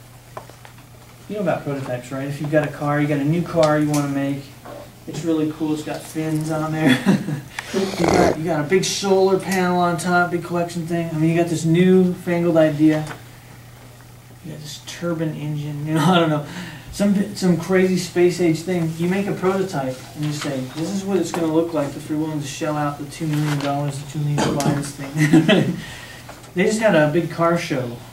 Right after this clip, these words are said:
up, where was it, Detroit? I forget. And the, and they show all these prototypes. Now you can't go and buy one yet, but they're hoping that they can incorporate some of those ideas into a new car. So they're putting an idea on display. It doesn't really exist, but they hope to.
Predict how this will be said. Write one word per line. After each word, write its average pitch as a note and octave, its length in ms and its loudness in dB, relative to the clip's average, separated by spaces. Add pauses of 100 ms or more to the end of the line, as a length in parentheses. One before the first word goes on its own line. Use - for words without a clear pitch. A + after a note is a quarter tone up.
(300)
up, - 240 -14
where E3 120 -4
was C3+ 140 -2
it, C3+ 200 -12
Detroit? D3 280 -8 (180)
I C#3+ 60 -12
forget. C3+ 340 -8 (560)
And D#3 180 4
the, C#3+ 220 2 (340)
and E3 100 2
they D3+ 120 4
show F#3+ 300 -2
all F3+ 160 2
these G3+ 140 -4
prototypes. E3 800 -4 (380)
Now D#3+ 100 0
you F3 180 0
can't A3 280 0
go G3 160 2
and E3+ 100 2
buy E3+ 220 4
one D#3 180 2
yet, C#3+ 320 -2 (460)
but D#3+ 120 -4
they're G3+ 180 -2
hoping F#3+ 340 -2
that C#3+ 140 -2
they E3 140 2
can E3 120 0
incorporate D#3 560 0
some D#3 160 0
of D3+ 80 2
those C3+ 180 0
ideas C#3 400 0
into C3 220 -4
a C3+ 100 -2
new F3 240 2
car. B2 380 -4 (380)
So - 140 -4
they're G#3+ 280 2
putting G#3+ 500 0
an E3 100 -2
idea D#3 380 4
on D3+ 160 0
display. D3+ 440 0
It D3 100 -6
doesn't G#3+ 280 0
really A3+ 260 0
exist, E3 680 0
but D3+ 140 -6
they C3+ 140 -6
hope F3 380 -4
to. A#2+ 220 -6